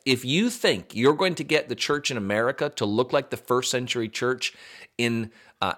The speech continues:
in the, in the ancient Middle East, in first century Middle East culture, you're gonna be so disappointed because American culture is never gonna be like the, the,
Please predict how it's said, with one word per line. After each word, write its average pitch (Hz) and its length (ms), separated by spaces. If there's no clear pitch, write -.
in 110 180
the, 101 220
in 104 80
the 101 180
ancient 113 380
Middle 104 260
East, 127 280
in 92 80
first 127 300
century 120 360
Middle 104 260
East 107 200
culture, 131 480
you're 135 160
gonna 208 200
be 120 380
so - 340
disappointed 143 680
because 135 340
American 143 560
culture 127 380
is 117 120
never 127 200
gonna 143 160
be 131 500
like 87 340
the, 98 240
the, 104 120